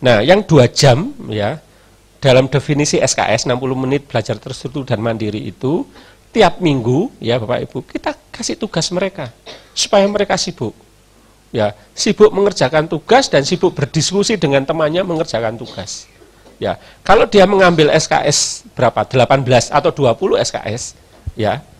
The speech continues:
dalam setiap minggu dia harus meluangkan waktu untuk membicarakan tugasnya itu berapa jam, Pak? Dua jam kali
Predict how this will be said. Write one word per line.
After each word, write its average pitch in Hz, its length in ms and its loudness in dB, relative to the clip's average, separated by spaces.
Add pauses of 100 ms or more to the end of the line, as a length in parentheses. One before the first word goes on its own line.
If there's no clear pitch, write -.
(880)
dalam 147 240 6
setiap 208 320 0
minggu 185 320 0
dia 165 180 4
harus 147 220 0
meluangkan 165 400 2
waktu 170 320 -2
untuk 208 160 -2
membicarakan 139 480 0
tugasnya 151 320 -6
itu 190 80 -12
berapa 123 240 -6
jam, 101 240 -8
Pak? - 140 -20 (1200)
Dua 131 160 2
jam 190 320 2
kali 180 400 0